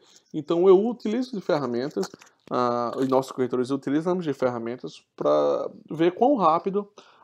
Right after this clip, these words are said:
ah, a gente consegue vender a propriedade caso o, o, o investidor ele precise desse dinheiro, sabe? Ah,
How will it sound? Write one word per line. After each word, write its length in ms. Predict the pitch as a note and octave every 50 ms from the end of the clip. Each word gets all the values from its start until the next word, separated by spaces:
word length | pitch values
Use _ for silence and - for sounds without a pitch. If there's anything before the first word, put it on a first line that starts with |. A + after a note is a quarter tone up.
| _ -
ah, 360 | - F3 F3+ F3 F3 E3+ E3+
a 60 | D#3+
gente 200 | D3 D#3+ F3+ F3+
consegue 400 | - - G3+ G3 - G3+ F#3+ F3
vender 320 | E3+ E3 G3 F#3 D#3+ C#3 C3+
a 40 | C3
propriedade 640 | - C#3+ B2+ - D3 C#3+ C#3 C#3+ C3 C#3+ D#3 F3
caso 320 | E3+ - E3 E3+ E3+ F#3 G3
o, 920 | F#3+ F3 D3 C3+ A#2+ - - C3+ D3 - - - - - D3+ D3 - - D3+
o, 20 |
o 80 | D3+ D#3+
investidor 480 | D#3 C#3+ D#3 D3+ - - C#3+ C3+ B2+
ele 100 | C3+ C#3+
precise 680 | C#3+ - E3+ F3 F3 F3 - B2+ B2 C3 C3+ D#3+ E3+
desse 260 | E3 D#3 D3 D3 - D#3+
dinheiro, 420 | F3 F3 D3+ C3 B2+ C3+ D#3 E3 _ _ _ _ _ _ _ _ _ _
sabe? 460 | _ - B2 A#2+ A#2+ B2 D3+ F#3 G3 - - _ _ _ _ -
Ah, 760 | - B2+ B2 B2 B2+ C3 C3 B2 B2 A#2 A1 - - -